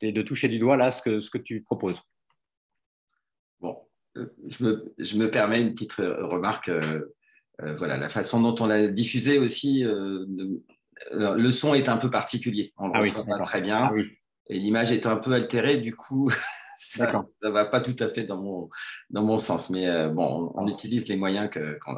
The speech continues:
Speaker 2: qu'on a sous la main. Et je pense que tout le monde est à même de, de comprendre ce que ça peut faire avec une qualité de, sonore, euh, parfaite et,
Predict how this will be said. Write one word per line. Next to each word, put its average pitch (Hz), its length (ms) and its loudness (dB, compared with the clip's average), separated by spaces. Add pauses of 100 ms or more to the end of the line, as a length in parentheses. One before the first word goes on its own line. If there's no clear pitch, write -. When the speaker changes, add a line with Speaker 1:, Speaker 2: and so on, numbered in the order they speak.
Speaker 2:
qu'on 82 220 -6
a 76 220 -6
sous - 180 -6
la 62 100 -2
main. 95 280 -2 (760)
Et 82 120 -6
je - 100 -4
pense 92 220 -4
que 78 120 -8 (1000)
tout 87 80 -6
le 80 40 -6
monde 87 160 2
est 78 60 2
à 73 80 0
même 90 180 0
de, 76 480 -6
de 98 120 -2
comprendre 110 400 2
ce - 40 0
que 107 100 -4
ça - 140 -2
peut 95 140 -10
faire - 240 -4
avec 82 320 -8
une 78 100 -6
qualité 76 380 -8
de, 80 380 -8
sonore, 87 440 0
euh, 73 200 -6
parfaite 90 480 -6
et, 64 200 -8